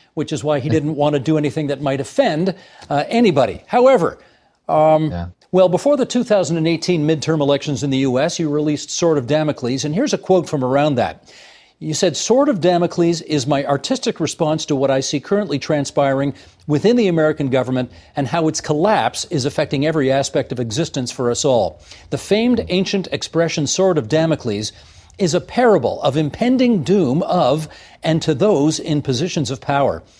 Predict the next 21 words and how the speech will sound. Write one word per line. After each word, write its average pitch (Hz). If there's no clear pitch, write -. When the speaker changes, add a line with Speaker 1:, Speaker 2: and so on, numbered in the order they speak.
Speaker 1:
This 147
timeless 214
tale 151
points 208
out 151
the 131
hard 185
fact 120
that 139
with 143
great 190
power 170
comes 151
great 165
responsibility, 160
and 147
for 143
all 190
concerned, 170
great 139
danger. 143